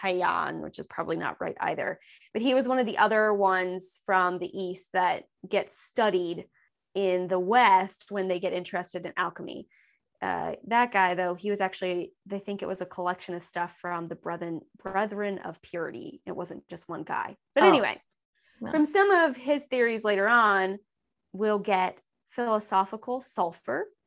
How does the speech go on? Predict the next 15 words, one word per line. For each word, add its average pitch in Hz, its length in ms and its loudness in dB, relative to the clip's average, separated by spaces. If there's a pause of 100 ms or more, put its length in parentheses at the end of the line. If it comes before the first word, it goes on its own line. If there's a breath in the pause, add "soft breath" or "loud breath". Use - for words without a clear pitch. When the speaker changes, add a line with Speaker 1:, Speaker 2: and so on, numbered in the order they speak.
(280)
Speaker 1:
philosophical 233 920 -2
mercury. 190 600 -4 (520)
Speaker 2:
Oh. 214 380 8
Speaker 1:
Um, 190 180 -4
so 247 380 4
we 240 140 -4
had 240 200 0
philosophical 262 580 0
wool 208 280 2
last 196 380 2
week, 151 240 -10
but 285 200 4
yeah, 466 160 10
Speaker 2:
Yeah. 240 60 6
Speaker 1:
so 220 260 0